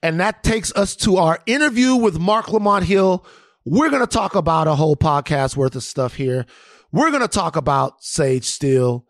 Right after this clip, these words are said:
We're gonna talk about how biracial people show up, sometimes maybe weaponized. We'll talk about it. We're gonna get into it. Hold on to your hats. We're gonna talk about Trump,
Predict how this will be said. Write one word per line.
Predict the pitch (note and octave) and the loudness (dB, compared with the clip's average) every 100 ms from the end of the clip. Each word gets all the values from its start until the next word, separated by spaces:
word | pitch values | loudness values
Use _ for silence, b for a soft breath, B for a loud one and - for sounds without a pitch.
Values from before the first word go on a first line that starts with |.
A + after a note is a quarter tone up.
| _ _ _ _ F3+ | _ _ _ _ 0
We're | D4 | 0
gonna | B3+ A3+ | 2 -2
talk | - F3 D3 | -2 -4 -2
about | C#3 D3 C#3+ C3 - _ _ _ _ _ _ _ _ | -2 0 0 -2 -6 _ _ _ _ _ _ _ _
how | - D#3 E3+ E3+ E3+ E3+ E3+ - _ _ _ | -8 -2 0 2 2 2 0 -8 _ _ _
biracial | B2 A#2+ A2 B2 D3+ D3+ D3 | -2 0 0 0 0 0 -2
people | - D#3 C3+ C3+ B2 B2 _ _ _ _ | -2 -4 -6 -4 -4 -6 _ _ _ _
show | _ - A#2+ D3+ C3 | _ -6 0 2 2
up, | B2 - - _ _ | -2 -8 -18 _ _
sometimes | _ - B3+ D4+ D#4+ D#4+ | _ -12 -10 -10 -10 -8
maybe | F4+ F4 | -4 -2
weaponized. | F4 F#4 F#4+ F#4 F#4 G4 - - _ _ _ _ _ _ _ _ | -4 -4 -6 -6 -6 -8 -10 -18 _ _ _ _ _ _ _ _
We'll | - | -14
talk | - - C4+ | -8 -6 -4
about | G#3+ A3+ | -4 0
it. | G#3+ | 0
We're | G3+ | -2
gonna | F#3+ | -4
get | G3 G#3 | -4 -4
into | G3+ - A3 | -4 -2 0
it. | C#4+ - _ | 0 -6 _
Hold | F3 F3 | -6 -2
on | F3+ | -2
to | F3 | -2
your | F#3 | -4
hats. | F#3 F#3+ - b b b b b b | -2 -4 -8 b b b b b b
We're | - | -8
gonna | C#3+ C3+ | -6 -4
talk | D3 | -4
about | B2+ B2+ | -2 -6
Trump, | - F3+ C3 | -4 -4 -6